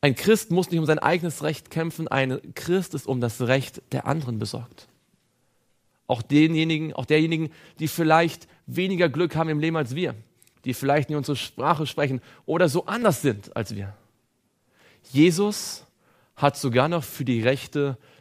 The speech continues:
seiner Verfolger gekämpft. Machst du das auch im Alltag? Kämpfst du für die Rechte derjenigen, die dir übel mitspielen, vielleicht auf Arbeit?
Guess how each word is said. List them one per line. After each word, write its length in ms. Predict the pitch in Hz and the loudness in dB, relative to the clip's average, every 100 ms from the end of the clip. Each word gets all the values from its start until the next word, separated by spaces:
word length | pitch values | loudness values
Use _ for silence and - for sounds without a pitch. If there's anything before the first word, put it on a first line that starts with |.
| _ | _
seiner 260 | - 127 120 | -2 0 0
Verfolger 640 | - 120 - 151 147 120 | -2 -6 -2 0 2 2
gekämpft. 560 | 98 - 107 101 - - _ _ _ _ _ _ _ _ _ _ _ _ _ _ _ _ _ _ - | -2 -8 -14 -14 -18 -20 _ _ _ _ _ _ _ _ _ _ _ _ _ _ _ _ _ _ -4
Machst 240 | 120 - | -4 0
du 20 | |
das 160 | 139 123 | 0 4
auch 240 | 117 139 | 6 6
im 100 | 139 | 4
Alltag? 480 | 117 120 147 156 - - _ _ _ | 2 0 0 -4 -4 -20 _ _ _
Kämpfst 320 | - 156 - | -2 -2 -2
du 60 | 147 | -6
für 140 | - | -2
die 120 | 131 | 0
Rechte 260 | 127 143 151 | 2 0 0
derjenigen, 580 | 120 127 143 165 160 156 _ - _ | 2 2 2 -4 -4 -8 _ -20 _
die 100 | 139 | 0
dir 300 | 123 123 120 - | 4 4 2 0
übel 260 | 151 151 | 0 0
mitspielen, 640 | 139 156 - - 165 180 165 - | 0 -4 -8 -6 -4 -4 -6 -14
vielleicht 400 | - - 120 127 | -12 -4 -4 -4
auf 120 | 117 - | -8 -6
Arbeit? 360 | 113 156 - | -6 -6 -10